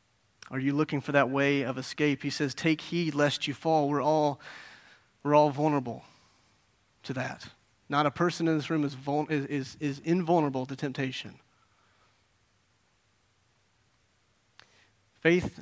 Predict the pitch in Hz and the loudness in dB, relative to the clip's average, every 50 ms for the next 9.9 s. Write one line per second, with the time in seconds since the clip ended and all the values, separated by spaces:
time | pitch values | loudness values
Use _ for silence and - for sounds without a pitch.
0 | - - 143 135 139 147 151 147 151 156 151 151 - - 147 139 139 139 127 131 | -8 -6 -6 -4 0 2 4 4 4 4 0 -2 0 0 0 2 2 0 0 -4
1 | 135 - - - 165 175 170 - 170 165 156 156 147 - - 151 139 131 123 - | -6 -6 0 2 2 2 2 2 2 2 2 2 0 0 -2 -2 -2 -2 -2 -4
2 | 135 131 127 - - 160 160 170 156 156 147 139 120 - 147 143 135 135 135 127 | -4 -4 -4 -2 2 4 4 4 4 2 0 -2 -2 -2 -2 -2 0 0 -2 -2
3 | 123 139 147 147 139 127 123 123 - - - - _ _ _ _ - - - 143 | -2 -2 0 0 0 -2 -2 -6 -8 -14 -20 -20 _ _ _ _ -10 -6 -2 0
4 | 139 143 139 - - - 123 113 147 131 - _ _ _ _ _ _ _ _ _ | 0 0 0 -2 -6 -6 -6 -10 -12 -16 -20 _ _ _ _ _ _ _ _ _
5 | _ _ _ _ _ _ _ _ _ _ _ _ _ - 104 131 143 143 - - | _ _ _ _ _ _ _ _ _ _ _ _ _ -4 0 0 0 0 0 -4
6 | - 139 131 131 131 127 _ _ _ _ _ _ _ _ _ _ _ _ _ _ | -4 -4 -6 -6 -10 -12 _ _ _ _ _ _ _ _ _ _ _ _ _ _
7 | _ _ _ - 147 139 131 - 139 131 131 127 - - 135 135 131 127 123 123 | _ _ _ -4 -2 -2 -2 -2 -4 -6 -6 -6 -6 -4 -4 -4 -4 -4 -6 -6
8 | 123 123 127 131 - - - _ _ - - - _ _ _ _ - - 131 131 | -8 -8 -10 -14 -18 -20 -20 _ _ -20 -20 -20 _ _ _ _ -12 -10 -10 -10
9 | 131 - - - _ - 135 127 139 127 135 131 127 - - - - - | -10 -12 -16 -16 _ -14 -8 -6 -6 -6 -6 -8 -10 -14 -16 -18 -20 -20